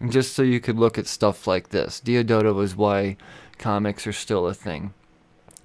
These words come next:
So let's get on to the story. This portal, this, uh, opens up, and, uh, I, I will say that, yes, issue number three should have been talked about on the week that I,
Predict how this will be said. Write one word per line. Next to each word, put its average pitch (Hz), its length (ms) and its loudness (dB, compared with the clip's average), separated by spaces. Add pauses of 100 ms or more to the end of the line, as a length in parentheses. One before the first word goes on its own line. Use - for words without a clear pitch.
So 113 200 2
let's 120 200 4
get 139 160 2
on 113 200 4
to 104 80 -2
the 87 120 -8
story. 87 520 -6 (260)
This 113 160 -4
portal, 147 380 6
this, 123 260 0
uh, - 140 -2 (100)
opens 123 480 2
up, 107 220 4 (580)
and, 107 560 0
uh, 107 380 2
I, 127 140 8
I 123 140 6
will 143 360 8
say 131 300 2
that, 123 280 0
yes, 113 600 2
issue 131 260 0
number 127 300 2
three 131 400 -2
should 123 220 -2
have 120 100 0
been 117 120 0
talked 117 360 -2
about 113 360 2
on 110 180 0
the 107 100 0
week 113 300 -4
that 101 280 0 (600)
I, 95 260 0